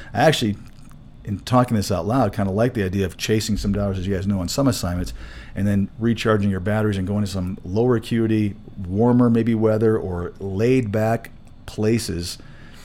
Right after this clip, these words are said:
um, that either are closer to home or just, you know, little, little less pay because it's a nicer place. Like right now, I'm thinking here, this middle of, middle of winter, to do an assignment down in, <laughs> in Baton Rouge or in,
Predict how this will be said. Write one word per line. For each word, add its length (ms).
um, 220
that 120
either 180
are 40
closer 320
to 80
home 460
or 340
just, 280
you 60
know, 100
little, 400
little 260
less 220
pay 240
because 300
it's 120
a 60
nicer 520
place. 320
Like 120
right 180
now, 120
I'm 80
thinking 320
here, 220
this 240
middle 320
of, 120
middle 220
of 120
winter, 300
to 80
do 180
an 60
assignment 540
down 260
in, 220
<laughs> 420
in 100
Baton 440
Rouge 380
or 300
in, 260